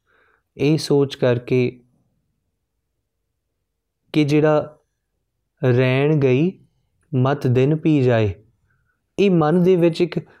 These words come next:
ਵਿਚਾਰ ਸੀ, ਇੱਕ ਫੁਰਨਾ ਸੀ ਉਹਨਾਂ ਦੇ ਕਿ ਜਵਾਨੀ ਤੇ ਚਲੀ ਗਈ,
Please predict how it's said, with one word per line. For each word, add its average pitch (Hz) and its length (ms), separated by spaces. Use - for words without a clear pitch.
ਵਿਚਾਰ 127 500
ਸੀ, 147 260
ਇੱਕ 131 100
ਫੁਰਨਾ 160 460
ਸੀ 156 200
ਉਹਨਾਂ 143 220
ਦੇ 143 120
ਕਿ 139 300
ਜਵਾਨੀ 135 460
ਤੇ 180 120
ਚਲੀ 160 380
ਗਈ, 120 300